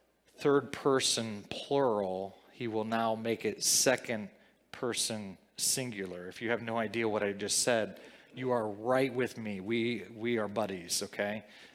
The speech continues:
I'll explain it in just a moment. But before we dig into the word, how about we pray together? Would you bow your head and let's pray?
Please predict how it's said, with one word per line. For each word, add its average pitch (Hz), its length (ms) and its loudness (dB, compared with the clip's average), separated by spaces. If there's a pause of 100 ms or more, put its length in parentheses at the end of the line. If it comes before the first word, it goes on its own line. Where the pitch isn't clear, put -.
(180)
I'll 107 120 6
explain 113 380 -2
it 104 100 -6
in 107 120 -10
just 101 240 -2
a 98 60 -4
moment. 95 440 -10
But 104 140 -8
before 131 260 0
we 135 120 4
dig 123 180 2
into 117 160 -4
the 110 80 -2
word, 110 280 0
how 117 120 -4
about 104 220 0
we 101 100 -8
pray 95 340 -4
together? 92 460 -10 (320)
Would 104 120 -8
you 104 80 -8
bow 104 120 2
your 104 160 -4
head 107 200 -2
and 101 120 -10
let's 98 180 -10
pray? 98 300 -6